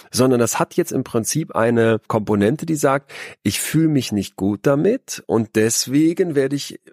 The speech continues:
im Idealfall anfangen zu handeln, um mich da rauszubewegen." Ja? Ähm, nehmen wir das Beispiel Langeweile. Warum mag ich die Langeweile so gerne? Wir hatten sie gerade. Weil die Langeweile wie so eine Kompassnadel kommt, wenn du etwas machst, was dich nicht erfüllt.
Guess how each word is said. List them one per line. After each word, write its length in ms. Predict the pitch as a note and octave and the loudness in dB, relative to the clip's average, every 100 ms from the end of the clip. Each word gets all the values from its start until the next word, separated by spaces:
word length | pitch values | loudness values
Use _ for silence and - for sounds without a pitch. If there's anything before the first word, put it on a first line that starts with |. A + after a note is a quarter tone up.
| _ | _
im 140 | - | -10
Idealfall 600 | A#2 A#2+ A2+ D3 - G3 | -6 -2 2 0 0 -2
anfangen 460 | - D#3 - D#3 D3 | 0 -4 -2 -2 -2
zu 220 | - A2 | -2 -2
handeln, 360 | A#2 C#3+ F3 D#3+ | -2 0 0 -2
um 100 | D#3 | -2
mich 120 | D#3+ | -2
da 120 | E3 | 0
rauszubewegen." 960 | D#3+ E3+ F#3 - A#2+ G2 F2+ F2+ E2+ - - | 2 2 2 0 -2 -4 -6 -8 -8 -10 -4
Ja? 300 | G2+ F3 G3 - | 0 0 -2 -2
Ähm, 420 | A#2 B2 B2+ B2+ | 0 2 2 2
nehmen 180 | B2 D3+ | 2 2
wir 80 | D#3+ | 0
das 180 | D3 | 0
Beispiel 340 | - B2+ - C#3 | 0 -2 -2 -2
Langeweile. 520 | C3+ B2+ D2 E2+ G2+ | 0 0 0 -2 0
Warum 180 | G#2 A#2 | -2 0
mag 180 | B2+ C3+ | -2 -2
ich 80 | |
die 80 | - | -4
Langeweile 440 | F2+ F2+ G#2 F2 G2 | -2 -2 -2 -2 -4
so 120 | F2+ | -4
gerne? 220 | F2+ F#2 | -4 -2
Wir 60 | G2 | -4
hatten 160 | - | -4
sie 140 | F#2+ F2 | -6 -6
gerade. 420 | F2+ F#2+ - - - - - | -6 -6 -6 -8 -10 -20 -12
Weil 100 | - | -2
die 60 | F#2 | 2
Langeweile 580 | F#2+ C3+ D3+ D3+ D3 A2 | 2 2 2 2 2 0
wie 80 | D3 | 0
so 120 | E3 | 2
eine 140 | C#3 | 2
Kompassnadel 800 | - D3+ F#3 B2+ - F2+ G2+ C3 | 2 -2 0 -2 0 0 0 0
kommt, 800 | - - F2+ F#2 A2 G#3+ B3 - | -4 -2 0 0 0 -2 -4 -2
wenn 140 | A2 A2+ | 0 2
du 60 | |
etwas 320 | G2 - G#2 | 0 0 -2
machst, 240 | A#2 B2+ - | 0 -2 -2
was 120 | B2 | -4
dich 160 | A#2+ - | -2 -2
nicht 160 | B2 | -2
erfüllt. 500 | C#3 - F2+ D#2 - | -2 -2 -2 -2 -8